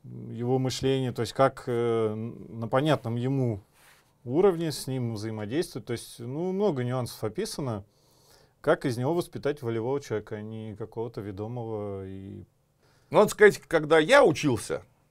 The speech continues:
Speaker 2: а я учился прямо в советской школе и уже в несоветском Союзе, но все еще в советской школе в старших классах, и вот, будучи школьником, потом я стал уже не школьником, а с другой стороны, так сказать, прицела,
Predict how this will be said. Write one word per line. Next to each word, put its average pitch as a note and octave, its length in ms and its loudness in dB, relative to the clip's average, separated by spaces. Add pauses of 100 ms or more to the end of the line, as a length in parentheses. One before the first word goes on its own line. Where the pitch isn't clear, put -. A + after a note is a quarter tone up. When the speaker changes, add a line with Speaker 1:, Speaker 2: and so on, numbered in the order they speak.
(600)
Speaker 2:
а C3 120 4
я D#3+ 160 12
учился B2+ 600 6
прямо C#3+ 500 12
в - 40 -6
советской C3 500 2
школе A2 420 2
и C3+ 260 0
уже B2+ 460 8
в A2 720 6
несоветском C#3+ 720 4
Союзе, B2+ 380 2
но C3+ 140 4
все F3 300 8
еще G#2 260 0
в - 60 -8
советской G#2 460 -2
школе G2 280 -4
в F2+ 60 -8
старших G2+ 400 -2
классах, - 380 -2 (760)
и C#3+ 420 0 (120)
вот, A2 200 -4 (880)
будучи D3 440 4
школьником, G3 680 6 (160)
потом B2+ 300 6
я B2 120 6
стал A#2+ 240 8
уже A2+ 140 0
не A2+ 80 -4
школьником, A2 540 0
а A2+ 60 6
с G#2 40 0
другой B2 320 0
стороны, A2+ 380 2
так G2+ 80 -2
сказать, - 240 -8
прицела, B2+ 560 6